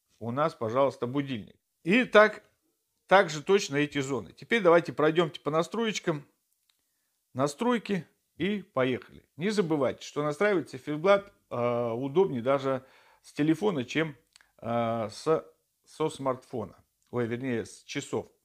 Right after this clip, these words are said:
Так, всё, идём. Здесь у нас цвета основного фона циферблата. Сколько у нас их? Раз, два, три, четыре, пять, шесть. Шесть циферблатов. Выбрали то, что вас устраивает, и поехали дальше.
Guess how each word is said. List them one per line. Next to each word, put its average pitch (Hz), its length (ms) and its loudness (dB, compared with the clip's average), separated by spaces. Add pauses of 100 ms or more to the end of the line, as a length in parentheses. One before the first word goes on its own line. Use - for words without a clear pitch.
(560)
Так, 135 300 4
всё, - 500 -2
идём. 156 320 -2
Здесь 175 280 -4
у 170 40 -6
нас 151 160 -2
цвета 147 600 -4 (100)
основного 151 560 -2
фона 202 340 -2
циферблата. 127 720 -8 (640)
Сколько - 380 -2
у 196 40 -2
нас 175 240 0
их? 160 140 -6
Раз, - 640 2 (160)
два, 170 500 -2 (360)
три, 165 500 -8 (220)
четыре, 170 760 -8 (380)
пять, 135 420 -4 (200)
шесть. - 520 -10 (260)
Шесть - 300 -6
циферблатов. 180 720 -2 (300)
Выбрали 127 440 -2
то, 127 140 -8
что 123 180 -8
вас 120 200 -6
устраивает, 170 540 0
и 175 120 -8
поехали 110 480 -6
дальше. 104 400 -10